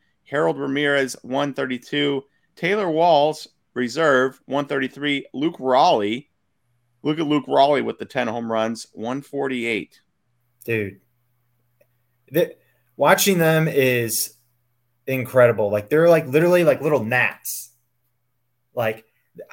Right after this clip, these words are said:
Speaker 2: I don't know how, like, they'll get someone on base, like, they'll work the count, somehow get on base, and then that per-, whoever the person is on base, it doesn't matter who it is. If it's Harold Ramirez, uh,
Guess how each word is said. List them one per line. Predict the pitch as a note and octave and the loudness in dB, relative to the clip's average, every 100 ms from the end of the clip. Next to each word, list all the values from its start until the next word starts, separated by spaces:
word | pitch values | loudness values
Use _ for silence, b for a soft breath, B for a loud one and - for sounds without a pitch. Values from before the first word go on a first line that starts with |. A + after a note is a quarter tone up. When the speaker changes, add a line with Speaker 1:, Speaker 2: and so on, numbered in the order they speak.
| - | -4
Speaker 2:
I | C3+ | 0
don't | D#3+ D3+ | 2 2
know | C3 | 2
how, | C#3+ - | 0 -2
like, | C#3 B2+ | -2 -2
they'll | D3+ F3 | 0 -2
get | E3 E3+ | -2 -4
someone | - D#3+ D#3 | -2 -2 -2
on | D3+ C#3 | -2 -2
base, | C3+ C#3 C#3 | -2 -2 -4
like, | C3 A#2+ | -8 -2
they'll | C#3+ | -2
work | C3+ D3+ D3+ | 0 -2 -4
the | C#3 | -10
count, | C3+ C3 C3 - | -8 -8 -8 -10
somehow | - C#3+ C#3+ B2+ | -8 -6 -8 -8
get | A#2+ C3 | -4 -2
on | C#3 C3+ | -2 -4
base, | B2+ B2+ B2 - - b b b b | -4 -4 -6 -10 -16 b b b b
and | C3 | -4
then | B2+ B2 | -2 0
that | B2 C3 | -2 -4
per-, | - C#3 | -6 -6
whoever | C3+ D#3 F3 F#3+ | 2 2 4 2
the | E3 | 0
person | C#3 D#3+ D#3 C#3+ | -4 -4 -4 -4
is | C#3 C3+ | -6 -6
on | B2 A2 | -6 -2
base, | A#2+ A2 A2+ | -2 -2 -6
it | |
doesn't | B2 B2 | -10 -6
matter | B2 A2 | -6 -4
who | C3 C3+ | -6 -4
it | A#2+ | -4
is. | G2+ F#2+ | -4 -6
If | G#2+ G#2+ | -14 -14
it's | - | -14
Harold | - C#3+ C#3+ | -6 -4 -4
Ramirez, | C3 B2+ C3 B2 A#2+ A#2+ A2+ - - | -6 -6 -2 0 0 -2 -8 -16 -10
uh, | A#2+ A#2+ A2+ A2 G2 | -4 -2 0 -2 -6